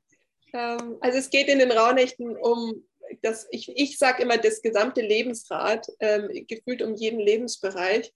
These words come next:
Es fängt an von, äh, im Januar von Thema Wurzeln, Verwurzelung, Kräfte, Ahnen. Weil ich finde, allein der Satz, wenn ich anerkenne, dass wenn meine Großeltern,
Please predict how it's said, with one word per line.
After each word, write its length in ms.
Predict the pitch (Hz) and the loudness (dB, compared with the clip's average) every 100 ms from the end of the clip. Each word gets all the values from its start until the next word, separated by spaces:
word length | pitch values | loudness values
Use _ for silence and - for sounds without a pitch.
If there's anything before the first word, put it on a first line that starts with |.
| _ _ | _ _
Es 80 | - | -4
fängt 280 | 247 240 - | -2 0 0
an 240 | 226 247 | 0 0
von, 420 | 262 240 226 226 220 - | -2 -2 -2 -2 -6 -4
äh, 220 | 220 214 | 0 0
im 120 | 226 | 0
Januar 520 | 214 208 247 247 226 226 | 0 0 2 0 0 -2
von 180 | 226 | -8
Thema 420 | - 233 226 220 220 | -4 -2 2 0 2
Wurzeln, 800 | 262 269 - 254 240 233 226 - | 4 4 2 2 2 0 -8 -6
Verwurzelung, 920 | 240 226 254 262 - 247 233 226 220 | -4 0 4 4 2 0 2 2 2
Kräfte, 840 | 220 - 226 233 - - 220 214 - | -2 -2 -2 -2 -4 0 2 2 -2
Ahnen. 840 | - 220 233 233 233 220 220 214 - _ - - - | -4 -2 0 0 0 0 -2 -8 -16 _ -20 -20 0
Weil 140 | 226 | 0
ich 100 | 214 | 0
finde, 320 | - 302 285 226 | 0 2 4 4
allein 520 | 233 240 254 302 311 | 4 4 4 4 4
der 160 | 285 | 2
Satz, 560 | 262 220 220 - - - - _ _ _ 226 | 2 0 0 -4 -14 -16 -20 _ _ _ -4
wenn 200 | 214 - | -4 -4
ich 400 | - 381 381 - - _ _ _ _ _ _ _ _ _ | 2 4 4 -4 -18 _ _ _ _ _ _ _ _ _
anerkenne, 1000 | - 311 - 185 - 220 185 202 277 359 _ _ _ _ | -2 0 0 -2 -4 -4 -2 0 -2 -4 _ _ _ _
dass 180 | 214 226 | -8 -2
wenn 140 | 240 | 0
meine 240 | 240 262 311 | 2 0 0
Großeltern, 1000 | - 302 311 - 226 214 233 240 262 | 0 0 0 -2 2 2 0 -4 -4